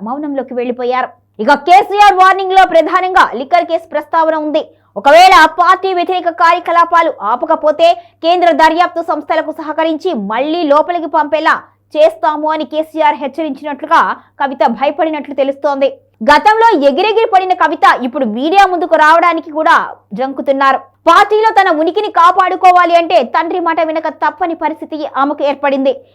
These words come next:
ఈ ఏడాది చివర్లో ఆమె సైలెంట్ మోడ్ లో ఉండడం రాజకీయంగా ఆసక్తిని కలిగిస్తోంది.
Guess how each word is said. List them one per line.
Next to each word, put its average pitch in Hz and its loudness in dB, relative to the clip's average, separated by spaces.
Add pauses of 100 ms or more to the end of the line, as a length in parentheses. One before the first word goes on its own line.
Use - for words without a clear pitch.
(160)
ఈ 220 -2
ఏడాది 381 4
చివర్లో 370 2
ఆమె 311 0
సైలెంట్ 370 -2
మోడ్ 330 0
లో 339 4
ఉండడం 320 0 (100)
రాజకీయంగా 302 -2
ఆసక్తిని 311 -6
కలిగిస్తోంది. 285 -8